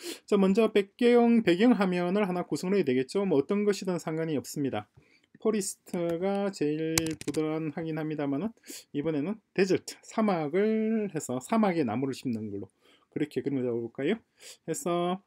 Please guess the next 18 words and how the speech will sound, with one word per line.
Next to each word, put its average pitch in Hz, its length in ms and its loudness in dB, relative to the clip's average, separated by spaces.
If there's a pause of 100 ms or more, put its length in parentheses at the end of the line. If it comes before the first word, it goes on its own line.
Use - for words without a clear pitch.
(360)
음, 135 300 0
그리고 196 480 2 (100)
트리도 196 720 2
하나 131 400 -4
만들어야겠죠. 113 880 -2 (240)
트리, 95 380 -6 (460)
트리, - 120 -16 (2500)
트리. 107 420 -6 (1900)
뭐 170 140 -2
여러 180 140 6
가지 196 200 4
트리 185 380 0
있습니다만 160 520 -2 (120)
일단 165 240 0
요걸로 165 300 4
선택할게요. 151 760 -2 (200)
그래서 160 480 -6
백드롭, 156 520 2